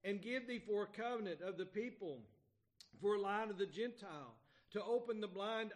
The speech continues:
eyes, uh, to bring out the prisoners from the prison, to them that sit in darkness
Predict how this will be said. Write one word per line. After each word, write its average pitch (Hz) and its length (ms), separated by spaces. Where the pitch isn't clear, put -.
eyes, 185 600
uh, 175 140
to 170 80
bring 220 320
out 208 240
the 196 80
prisoners 196 500
from 196 220
the 202 80
prison, 190 480
to 151 80
them 202 300
that 185 140
sit 214 220
in 185 140
darkness 185 480